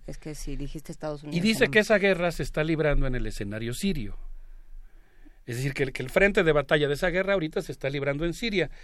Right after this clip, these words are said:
Speaker 2: Y él se refiere específicamente al hecho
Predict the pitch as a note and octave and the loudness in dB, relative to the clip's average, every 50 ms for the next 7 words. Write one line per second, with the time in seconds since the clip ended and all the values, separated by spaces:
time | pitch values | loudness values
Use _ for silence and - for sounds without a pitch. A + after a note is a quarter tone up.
0 | - - - - - - E3+ G3+ G#3+ G#3 - A3 G3+ G3 F3+ E3 F#3+ F#3 F#3 F#3 | -20 -20 -20 -20 -12 -4 2 2 2 6 6 6 6 6 2 2 4 4 6 6
1 | E3 - - D#3 C#3+ - F#3+ E3+ G3+ F#3 - F3+ E3+ F3 E3 D#3+ C#3+ - D#3 D3 | 4 0 -2 -6 -4 -4 -4 -6 -6 -4 -4 -2 0 0 0 -2 0 0 0 0
2 | D#3+ E3 D3+ - - C#3+ C3+ - | 2 -2 -2 -2 -6 -8 -6 -6